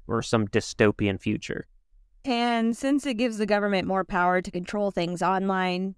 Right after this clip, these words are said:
Speaker 2: people are rightfully worried that the officials in the U S would go to extreme measures to get it passed. That's why we have, we need to get all those old people out of there.
Speaker 1: Yes.
Speaker 2: I definitely see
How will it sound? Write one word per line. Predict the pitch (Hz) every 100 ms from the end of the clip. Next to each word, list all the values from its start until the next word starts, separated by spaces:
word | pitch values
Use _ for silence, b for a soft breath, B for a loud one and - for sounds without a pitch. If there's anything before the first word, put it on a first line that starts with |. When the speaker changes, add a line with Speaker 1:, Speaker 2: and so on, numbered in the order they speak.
| -
Speaker 2:
people | 254 220 214
are | 190 190
rightfully | 208 320 403 381 285 381 359 359
worried | 370 403 370 294 302 302 370 _ _ _ _ -
that | 269 269
the | 240 277
officials | 311 294 302 262
in | 269
the |
U | 262 269
S | 240 233 233
would | 220
go | 233 226
to | 240
extreme | 202 - 254 247 226
measures | 220 208 196 196
to | -
get | 214 208
it | 185
passed. | - 202 104 - -
That's | 220 277
why | - 277 277
we | 262 220
have, | 196
we | 175 - _ _ _ _ _
need | 208
to | 185
get | 208
all | 220 247
those | 254 -
old | 214 208 190
people | 202 - 196
out | 170 190
of | -
there. | - 247 _ - -
Speaker 1:
Yes. | 113 110 - - - - -
Speaker 2:
I | 339
definitely | 320 392 403 494 508 320 359 339
see | - 330 311 302